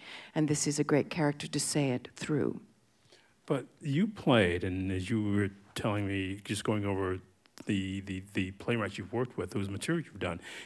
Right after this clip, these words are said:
Speaker 2: you played so many iconic characters, so many bigger-than-life characters.
Speaker 1: Yes.
Speaker 2: You like that too, don't you?
Speaker 1: Oh, yes.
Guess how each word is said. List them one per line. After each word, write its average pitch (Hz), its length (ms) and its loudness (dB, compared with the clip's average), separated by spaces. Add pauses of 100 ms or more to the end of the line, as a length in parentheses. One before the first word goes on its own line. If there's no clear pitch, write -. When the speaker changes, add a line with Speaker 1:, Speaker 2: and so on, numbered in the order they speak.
Speaker 2:
you 127 120 4
played 113 300 4
so 123 260 2
many 127 340 4
iconic 107 840 -2
characters, 85 640 -6
so - 180 -4
many 117 240 2
bigger-than-life 110 720 0
characters. 90 640 -4
Speaker 1:
Yes. 165 200 2 (300)
Speaker 2:
You 196 120 4
like 196 220 8
that 156 220 2
too, 151 200 6
don't 101 260 0
you? 78 220 -4 (220)
Speaker 1:
Oh, 240 100 12
yes. 156 720 6